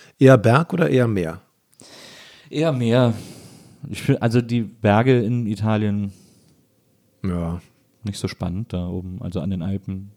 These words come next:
Speaker 2: so Südtirol und so.
Speaker 1: Nee, aber so grundsätzlich, wenn du überlegst, okay, du suchst jetzt, du darfst noch ein einziges Mal umziehen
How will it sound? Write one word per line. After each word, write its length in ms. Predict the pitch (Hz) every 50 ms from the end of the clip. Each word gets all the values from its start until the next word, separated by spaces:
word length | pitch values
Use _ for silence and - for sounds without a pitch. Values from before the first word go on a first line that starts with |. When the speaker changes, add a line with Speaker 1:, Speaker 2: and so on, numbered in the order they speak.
| _ _ -
Speaker 2:
so 60 | 98
Südtirol 560 | 90 101 98 - - 98 90 101 92 95 104
und 140 | 110 104 -
so. 80 | - 127
Speaker 1:
Nee, 100 | 143 147
aber 140 | 135 135
so 100 | 120 131
grundsätzlich, 600 | 120 - 127 123 117 - 147 156 - - 107 - -
wenn 80 | 104
du 60 | 104 98
überlegst, 400 | 104 107 117 123 123 - - -
okay, 260 | 113 - - 110 95
du 100 | 87 110 107
suchst 260 | 110 147 143 - -
jetzt, 180 | 135 117 -
du 60 | - 113
darfst 160 | 117 - -
noch 180 | 127 98 - - -
ein 260 | 123 131 147 156 -
einziges 400 | - 120 120 - - - 110 -
Mal 120 | 110 104
umziehen 520 | - - 87 90 - - - 101 82 -